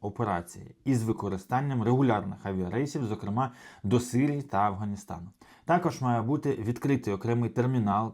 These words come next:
для депортації в аеропорту Мюнхена. Парламентська група Ц С У у складі фракції Ц Д У Ц С У у Бундестазі вимагає додаткового посилення взагалі міграційної політики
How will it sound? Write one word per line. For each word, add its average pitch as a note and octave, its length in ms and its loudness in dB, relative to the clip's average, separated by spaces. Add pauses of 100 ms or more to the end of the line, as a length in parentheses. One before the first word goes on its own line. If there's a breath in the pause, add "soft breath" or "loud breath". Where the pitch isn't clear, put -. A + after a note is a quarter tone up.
для G#2 300 0
депортації G#2 720 -4
в A#2 80 -2
аеропорту F#2+ 580 -6
Мюнхена. G2+ 460 -2 (580 loud breath)
Парламентська D#3 580 4
група C3 340 0
Ц B2+ 240 -2
С A#2+ 160 -4
У F#3 180 6
у C3+ 80 2
складі A#2+ 360 -2
фракції G2 500 -6
Ц G#2+ 140 -8
Д G#2 100 -4
У G2+ 120 -4
Ц G#2 160 -10
С - 140 -8
У F#3+ 240 4 (240 loud breath)
у - 60 -6
Бундестазі A#2+ 640 0
вимагає A#2 460 2
додаткового B2 680 -2
посилення C3 640 0
взагалі G#2 460 -4
міграційної G#2+ 680 -4
політики G#2 540 -6